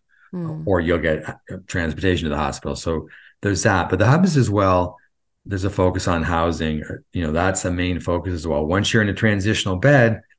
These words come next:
Speaker 2: you start working on where do, where can you stay permanently, or at least for the next couple of years. So there's kind of that focus. Uh, London has always said, it's, or has long said it's housing first, but there hasn't been a lot always to match that mantra.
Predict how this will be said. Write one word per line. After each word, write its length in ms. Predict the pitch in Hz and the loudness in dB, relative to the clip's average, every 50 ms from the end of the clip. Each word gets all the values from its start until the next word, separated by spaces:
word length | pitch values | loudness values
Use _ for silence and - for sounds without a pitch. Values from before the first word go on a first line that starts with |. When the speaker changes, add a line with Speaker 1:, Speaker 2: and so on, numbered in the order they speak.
| _ _ _ _ _ _ _ | _ _ _ _ _ _ _
Speaker 2:
you 60 | - | -8
start 260 | - - 101 92 90 92 | -2 0 0 2 2 2
working 200 | 95 92 95 87 | 0 0 0 -2
on 160 | 87 87 85 | -4 -2 0
where 180 | 92 90 90 | 2 2 2
do, 140 | 87 87 87 - | 2 0 -4 -6
where 240 | 95 98 98 92 90 | -2 0 0 0 0
can 160 | - - 95 | 0 -2 -4
you 100 | 85 78 | -4 -4
stay 340 | - - 87 80 78 78 78 - - | -4 -4 -2 -2 0 -2 -4 -6 -10
permanently, 600 | - - 170 196 175 127 95 80 - 76 78 73 71 | -4 2 4 6 6 6 4 4 0 -2 -2 -2 0
or 160 | 85 98 104 | 0 0 2
at 60 | 107 | 4
least 300 | 120 123 123 123 - - - - - - _ _ | 4 4 4 2 -2 -8 -18 -20 -20 -20 _ _
for 120 | - 117 | -2 0
the 80 | 117 113 | 2 2
next 200 | 110 107 - - | 2 0 0 -2
couple 220 | - 98 95 98 | -2 -2 0 0
of 60 | 98 101 | 2 4
years. 440 | 113 113 85 71 71 76 - - - _ _ _ _ _ _ _ _ _ _ _ _ | 4 4 4 2 -2 -4 -8 -12 -16 _ _ _ _ _ _ _ _ _ _ _ _
So 120 | - 110 | -2 0
there's 140 | 107 101 - | 0 0 2
kind 180 | - 147 151 151 | 2 4 4 6
of 80 | 135 | 6
that 280 | 127 113 113 110 - - | 6 4 4 0 -2 -2
focus. 580 | - 87 78 - - 98 95 - - - - | -2 0 0 -2 -2 -4 -4 -4 -8 -10 -8
Uh, 160 | - 87 82 85 | -6 -6 -4 0
London 260 | 95 110 117 117 110 | 2 2 4 4 4
has 140 | 107 95 101 | 2 2 2
always 240 | 90 90 92 90 | 4 4 2 2
said, 160 | - 95 90 90 | 0 0 0 -2
it's, 160 | 85 - - _ - | -2 -4 -8 _ -8
or 120 | 98 92 | -6 -4
has 120 | 85 80 90 | -4 -4 -2
long 300 | 92 95 95 101 104 92 | 0 2 2 2 2 2
said 140 | - 101 92 | 0 0 0
it's 120 | 85 - | 0 0
housing 420 | - - 90 92 82 85 90 82 76 | -2 0 0 0 0 -2 -4 -6 -6
first, 360 | - - 90 82 80 - - | -4 -4 -2 -2 -2 -2 -2
but 120 | 101 95 | -2 -2
there 120 | 98 101 95 98 113 - - | 0 0 -2 -2 -4 -4 0
hasn't 260 | 101 117 117 120 117 | 2 2 4 4 4
been 80 | 107 | 4
a 40 | 98 | 4
lot 280 | 95 95 92 90 90 - | 4 4 4 2 2 2
always 260 | 98 95 90 82 - | 2 2 0 0 -2
to 120 | - 85 82 | -6 -6 -4
match 360 | 82 80 78 78 - - - | -2 -2 -2 -2 -2 -2 -2
that 260 | 82 76 73 - - _ - | -2 -2 -4 -4 -8 _ -4
mantra. 580 | 95 92 87 85 85 80 - - 73 73 76 | -2 -2 -2 -2 -2 -4 -4 -6 -6 -6 -8